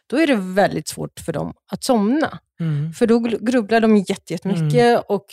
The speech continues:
Speaker 1: de, eh, liksom, de har svårt när de liksom ligger i sängen att, och, och liksom är ensamma med sina tankar,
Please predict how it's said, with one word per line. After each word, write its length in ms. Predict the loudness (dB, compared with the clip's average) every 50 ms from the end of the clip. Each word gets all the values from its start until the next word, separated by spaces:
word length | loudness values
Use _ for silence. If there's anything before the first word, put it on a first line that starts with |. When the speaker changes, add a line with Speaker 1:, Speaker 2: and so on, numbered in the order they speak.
| _ -4
Speaker 1:
de, 440 | -2 0 0 0 -2 -2 -4 -6 -8 -10 -12 -20 -20 -20 _ _ _ _ -6 -4
eh, 140 | -4 -4 -4 -6 -12 -14 -14 -18 -20 -20 -12 -10
liksom, 260 | -8 -4 -4 -2 0
de 160 | 0 2 2
har 80 | 0 0
svårt 460 | -2 -2 0 2 2 2 2 0 -2
när 260 | 0 2 4 4 4
de 120 | 4 2
liksom 200 | 0 0 0 -2
ligger 500 | 0 0 0 -2 -2 0 0 -2 0 0
i 100 | -4 -6
sängen 680 | -4 -2 0 0 2 2 2 0 2 2 2 2 0 -2 -4 _ _
att, 460 | 0 0 0 0 -4 _ -14 -14 -14 -14 _ _ _ -20 -20 -20 -16
och, 280 | -8 -6 -4 -4 -4 -4
och 80 | -4 -6
liksom 340 | -4 -4 -6 -6 -6 -6 -8 _ _ _ _ _ -8
är 160 | -4 -2 0
ensamma 580 | 0 0 0 0 0 0 2 2 2 2 2 4
med 200 | 4 4 2 2
sina 180 | 2 0 -2 -2
tankar, 600 | 0 0 0 0 0 -2 0 0 2 2 2 0